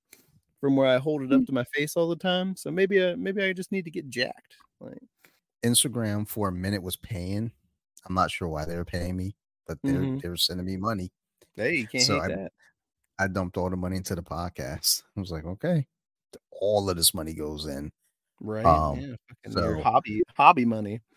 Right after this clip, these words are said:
Speaker 2: so, like, Instagram doesn't pay anymore. I don't know if they don't, so people, I think, are still getting paid, but I'm not getting paid 'cause I think I had too many infractions against me. Fuck them.
Speaker 1: <laughs>
Speaker 2: Um,
Speaker 1: All
Speaker 2: so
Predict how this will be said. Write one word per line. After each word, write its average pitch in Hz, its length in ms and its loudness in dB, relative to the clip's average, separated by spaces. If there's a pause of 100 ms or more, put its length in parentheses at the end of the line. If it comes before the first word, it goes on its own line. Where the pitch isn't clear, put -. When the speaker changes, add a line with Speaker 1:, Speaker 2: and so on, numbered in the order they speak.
(760)
Speaker 2:
so, 101 300 6
like, 98 300 4 (160)
Instagram 123 480 4
doesn't 117 220 2
pay 117 160 2
anymore. 117 360 2
I 107 80 12
don't 160 160 8
know 156 80 10
if 127 120 6
they 113 120 10
don't, 107 140 6 (240)
so 113 200 4
people, 202 480 6
I 120 60 8
think, 123 260 0
are 98 40 -6
still - 200 4
getting 101 200 0
paid, 101 360 2
but 87 120 0
I'm 95 100 0
not 87 180 2
getting 82 160 -4
paid 82 240 -2
'cause 82 120 -4
I 82 60 -2
think 80 180 -8
I 87 40 -4
had 80 120 -4
too - 120 -8
many 85 140 -4
infractions 73 600 -6
against 90 340 -4
me. 101 80 -4
Fuck - 360 -8
them. 87 200 -4
Speaker 1:
<laughs> 254 760 8
Speaker 2:
Um, - 320 6 (1600)
Speaker 1:
All 131 160 8
Speaker 2:
so 110 100 12